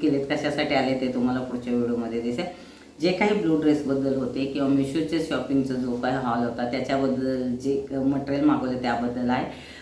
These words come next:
बरेचसे मी मटेरियल बुक केलेत, पण यायला वेळ लागतं. जसं मटेरियल येईल तसं मी त्याचे तुम्हाला त्याबद्दलचं डिटेल माहिती देईन. आणि खूप छान रिप्लाय येतो, खूप जणांनी ते मटेरियल मागवले, खूप जण सगळे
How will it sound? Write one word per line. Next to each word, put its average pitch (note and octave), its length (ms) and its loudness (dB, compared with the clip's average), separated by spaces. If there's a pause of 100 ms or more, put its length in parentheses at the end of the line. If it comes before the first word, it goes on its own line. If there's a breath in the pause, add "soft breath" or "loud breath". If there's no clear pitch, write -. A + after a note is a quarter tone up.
(120 loud breath)
बरेचसे A3+ 360 6
मी A#3 120 6
मटेरियल F#3 400 2
बुक F3 220 -4
केलेत, F3+ 360 2
पण E3 100 2
यायला C#3 340 4
वेळ C#3 180 6
लागतं. D#3 340 2
जसं D#3+ 280 0
मटेरियल D#3 460 2
येईल C#3 180 0
तसं C#3+ 200 -2
मी C#3 180 4
त्याचे B2+ 300 -2
तुम्हाला C3 360 2 (540 loud breath)
त्याबद्दलचं D3 680 2 (120)
डिटेल E3 340 4
माहिती G#2 360 0
देईन. G2+ 160 -6 (120)
आणि D3 140 2 (120)
खूप - 320 -2
छान E3 200 4
रिप्लाय D3 380 2
येतो, - 280 -4
खूप F#3+ 220 4
जणांनी D#3+ 460 4
ते - 20 2
मटेरियल C3 380 2
मागवले, B2 540 2
खूप C3+ 180 -4
जण C#3 160 0
सगळे C#3+ 260 0